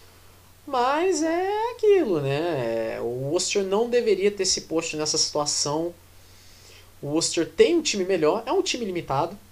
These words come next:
mas tava numa situação bem melhor do que a do Bath. O Bath, obviamente, no papel tem um time melhor, mas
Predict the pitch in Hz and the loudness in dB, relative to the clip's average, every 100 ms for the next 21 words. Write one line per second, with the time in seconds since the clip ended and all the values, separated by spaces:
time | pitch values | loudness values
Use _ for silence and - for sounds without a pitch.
0 | - 143 143 139 135 - - - - - | -12 -6 -6 -6 -8 -10 -12 -20 -20 -20
1 | - - - - - - 190 262 220 185 | -20 -20 -20 -20 -4 4 6 4 2 -2
2 | - 175 - 175 156 175 359 185 208 - | -2 0 0 -2 -2 0 2 2 2 0
3 | - - 220 220 - - - - - - | -2 0 -2 -2 -6 -16 -20 -20 -20 -20
4 | - - 139 135 165 165 - 165 202 190 | -20 -16 -6 0 0 0 4 6 6 4
5 | 160 151 160 196 170 151 135 170 185 143 | 0 -4 -2 0 0 0 0 -2 -4 -4
6 | 160 131 156 175 165 - - - - - | -6 -4 0 2 0 -4 -20 -20 -20 -20
7 | - - - - - - - - - - | -20 -20 -20 -20 -20 -20 -20 -20 -20 -20
8 | - 123 120 120 120 120 117 117 113 113 | -16 -10 -8 -4 -4 -4 -6 -6 -8 -10
9 | 113 113 107 - - - | -10 -12 -12 -12 -14 -16